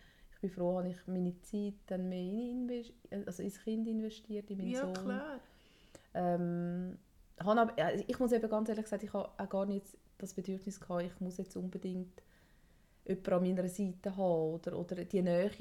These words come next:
Speaker 1: haben, weißt du, was du vorher geredet
Speaker 2: Ja,
Speaker 1: hast. Also
Speaker 2: die habe
Speaker 1: Nähe
Speaker 2: ich auch
Speaker 1: brauchen
Speaker 2: nie
Speaker 1: alle und
Speaker 2: aber
Speaker 1: Liebe brauchen
Speaker 2: ja,
Speaker 1: alle,
Speaker 2: ja.
Speaker 1: also ganz klar. Und ich möchte auch nicht allein unbedingt alt werden,
Speaker 2: Ja.
Speaker 1: sag ich jetzt mal, aber, aber, äh, mein Sohn hat mir das so all-, das Leben so ausgefüllt und... Ähm,
Speaker 2: Ah, so schön gesagt.
Speaker 1: ja, wirklich,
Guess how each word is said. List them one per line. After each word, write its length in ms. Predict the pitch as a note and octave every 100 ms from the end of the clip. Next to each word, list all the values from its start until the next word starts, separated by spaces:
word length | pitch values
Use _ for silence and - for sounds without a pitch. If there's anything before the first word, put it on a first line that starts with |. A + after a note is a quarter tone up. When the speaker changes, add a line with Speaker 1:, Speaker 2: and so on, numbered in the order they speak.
| G3+
Speaker 1:
haben, 160 | F3 F3
weißt 180 | F3
du, 40 | F#3
was 40 |
du 80 | -
vorher 260 | - F#3 F#3+
geredet 340 | F#3 F#3+ F#3+ A3+
Speaker 2:
Ja, 160 | A#3+
Speaker 1:
hast. 100 | A#3+
Also 180 | A3 G#3
Speaker 2:
die 80 | G#3+
habe 140 | A#3 A3+
Speaker 1:
Nähe 60 | B3+
Speaker 2:
ich 60 |
auch 40 | A#3
Speaker 1:
brauchen 220 | A#3+ A#3
Speaker 2:
nie 40 | A3+
Speaker 1:
alle 300 | A3+ A#3 G#3+
und 160 | F#3+
Speaker 2:
aber 160 | G#3+ B3
Speaker 1:
Liebe 340 | A#3 B3+ C4+ B3
brauchen 280 | A#3+ A#3
Speaker 2:
ja, 80 | G3+
Speaker 1:
alle, 120 | G3+ G3
Speaker 2:
ja. 60 |
Speaker 1:
also 220 | G3 A3 G3+
ganz 280 | G3+ G#3
klar. 200 | - F3+
Und 120 | F3 F3+
ich 120 | F3+
möchte 260 | F3 -
auch 40 | E3+
nicht 200 | E3 - -
allein 420 | F3 E3+ E3+ E3+
unbedingt 760 | - F3 F#3 F3 F#3+ F#3 - F#3
alt 320 | F#3+ G3 -
werden, 500 | F#3 G3 G3+ G#3 G#3+ B3+
Speaker 2:
Ja. 140 | A3+ - - -
Speaker 1:
sag 120 | - G#3
ich 60 |
jetzt 180 | G#3 -
mal, 260 | G3+ G3 G3
aber, 320 | - F3+ F#3 F3+ - - - - - - - _
aber, 320 | - F#3 F#3 F#3
äh, 160 | F#3
mein 140 | F#3 F3+
Sohn 280 | F#3+ G3 G3
hat 160 | F#3
mir 120 | F#3+
das 240 | F3+ F#3 F#3
so 140 | G3
all-, 220 | - F#3+ -
das 160 | F#3
Leben 220 | G3 G3 F#3
so 200 | G3+ -
ausgefüllt 1000 | G3+ A#3 - - G#3 G3+ A3 A3+ A3+ -
und... 380 | G3 G3 F#3+ F#3+
Ähm, 260 | F#3 F#3 F#3
Speaker 2:
Ah, 120 | F#3
so 180 | F3+ -
schön 340 | F#3 - C#4+
gesagt. 320 | - - C4 A#3
Speaker 1:
ja, 400 | A3 B3 C4+ C4
wirklich, 520 | C4+ - C#4 G#3+